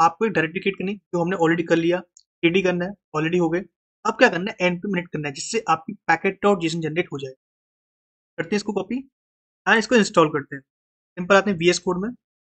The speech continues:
टर्मिनल ओपन करना है and देखोगे कोई file नहीं है अभी मेरे पास, बिल्कुल simple है, ठीक है। तो install किया and minus वाई कर देंगे। माइनस वाई से क्या होगा, जो भी requirement इसके answers होते हैं, जो questions मेरे से पूछेगा,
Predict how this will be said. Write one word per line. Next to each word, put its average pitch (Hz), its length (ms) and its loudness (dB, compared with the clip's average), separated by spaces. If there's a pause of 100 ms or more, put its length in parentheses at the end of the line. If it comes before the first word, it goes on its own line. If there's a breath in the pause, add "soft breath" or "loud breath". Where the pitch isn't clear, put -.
(160)
टर्मिनल 175 160 0
ओपन 185 220 -2
करना 180 220 0
है 233 120 -8 (140)
and 214 160 4
देखोगे 214 320 2
कोई 196 160 6
file 170 220 2
नहीं 170 100 2
है 185 60 2
अभी 196 100 2
मेरे 196 180 0
पास, 214 220 -2 (300)
बिल्कुल 202 160 -4
simple 160 400 -2
है, 139 40 -8
ठीक - 520 -18
है। 185 80 -4
तो - 720 -12
install 180 300 2
किया 196 180 -2 (160)
and 196 200 0
minus 165 200 -2
वाई 175 140 4
कर 147 160 -2
देंगे। 143 140 -10
माइनस 196 360 -2
वाई 226 80 4
से 233 80 -2
क्या 196 140 2
होगा, 165 160 0
जो 180 240 -2
भी 180 120 -6
requirement 180 420 -2 (180)
इसके 156 180 -6
answers 160 360 0
होते 156 180 -2
हैं, 143 80 -2 (400)
जो 196 60 -8
questions 196 300 2
मेरे 185 120 -2
से 190 60 -8
पूछेगा, 165 300 0